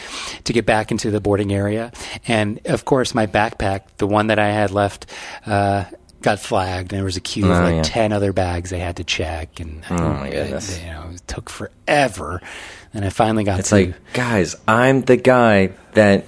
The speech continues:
Speaker 2: just
Speaker 1: Yeah.
Speaker 2: got all his stuff stolen."
Speaker 1: Well, they didn't know
Speaker 2: Let
Speaker 1: that.
Speaker 2: me
Speaker 1: That is a huge
Speaker 2: Yeah.
Speaker 1: airport. But, um, yeah, yeah, it was, uh, yeah, it's what it is.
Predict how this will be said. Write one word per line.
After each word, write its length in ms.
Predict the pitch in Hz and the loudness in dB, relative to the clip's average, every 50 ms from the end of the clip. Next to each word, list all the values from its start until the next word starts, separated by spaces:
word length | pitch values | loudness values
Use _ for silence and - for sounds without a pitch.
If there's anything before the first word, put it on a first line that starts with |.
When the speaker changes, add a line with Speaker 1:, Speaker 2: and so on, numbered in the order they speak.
| - - | -12 -12
Speaker 2:
just 320 | - - - 127 127 - - | -2 4 4 4 4 4 4
Speaker 1:
Yeah. 40 | - | 4
Speaker 2:
got 180 | 131 127 123 | 6 6 8
all 200 | 113 113 117 120 | 6 6 8 6
his 100 | 120 117 | 6 4
stuff 280 | - - - 120 113 110 | 2 4 4 4 4 4
stolen." 380 | - - - 107 104 101 95 - - - - | 0 0 2 4 6 6 4 2 -2 -2 2
Speaker 1:
Well, 80 | - | 4
they 120 | 240 233 190 | 6 6 6
didn't 180 | 143 110 90 90 | 4 2 0 -2
know 140 | 95 92 87 | -4 -2 0
Speaker 2:
Let 60 | 98 | 4
Speaker 1:
that. 120 | 110 120 123 | 4 4 4
Speaker 2:
me 40 | 120 | 4
Speaker 1:
That 180 | 135 160 160 | 2 2 0
is 140 | 151 151 - | -2 -4 -4
a 40 | 101 | -4
huge 300 | - - 71 92 90 - | -4 -4 -2 -2 0 0
Speaker 2:
Yeah. 80 | 98 82 | -2 -2
Speaker 1:
airport. 340 | 80 - - 92 82 85 87 - 135 123 | -2 -6 -4 -4 -4 -4 -4 -8 -4 -2
But, 520 | 113 104 101 - - - - - - - | -2 -2 -2 -4 -6 -8 -8 -10 -10 -4
um, 440 | - 135 117 110 107 104 104 101 95 - - _ - - | 0 2 2 2 2 0 -2 -4 -6 -10 -12 _ -16 -10
yeah, 260 | 107 90 85 78 82 - - - _ _ | -8 -6 -6 -6 -8 -10 -12 -18 _ _
yeah, 300 | - - 92 90 87 87 | -14 -12 -10 -10 -10 -10
it 160 | 90 104 101 95 | -8 -8 -8 -6
was, 220 | 98 90 87 - | -6 -6 -8 -8
uh, 280 | 95 87 87 85 82 80 - _ - _ _ _ _ _ _ _ _ _ _ _ _ _ | -8 -8 -8 -8 -10 -12 -14 _ -20 _ _ _ _ _ _ _ _ _ _ _ _ _
yeah, 140 | - 185 151 - - _ _ _ _ | -6 -6 -6 -6 -10 _ _ _ _
it's 120 | - - - | -20 -16 -14
what 100 | 80 76 | -14 -14
it 80 | 76 | -12
is. 240 | 73 73 76 - - | -14 -14 -16 -18 -20